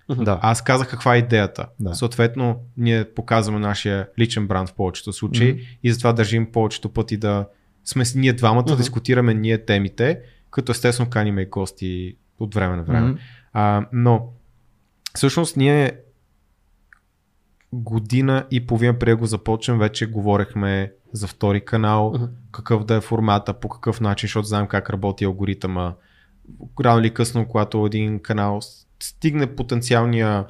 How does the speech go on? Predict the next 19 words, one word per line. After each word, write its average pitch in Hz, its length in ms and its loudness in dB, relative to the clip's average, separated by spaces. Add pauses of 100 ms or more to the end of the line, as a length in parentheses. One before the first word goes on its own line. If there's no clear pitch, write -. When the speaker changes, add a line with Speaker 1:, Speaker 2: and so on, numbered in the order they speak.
(300)
Speaker 3:
лимит 127 260 4
от 120 80 -6
хора, 120 260 2
които 123 200 2
се 123 60 0
интересуват 117 480 -2
на 107 100 -6
тази 107 200 2
платформа, 147 420 0
той 143 160 2
умира. 120 500 4
Speaker 1:
Мгм. 123 80 -4
Speaker 3:
Просто 110 180 -2
не 113 40 0
се 120 200 0
промотира 107 440 -2
на 101 60 -2
нови 92 220 -2
хора. 127 400 0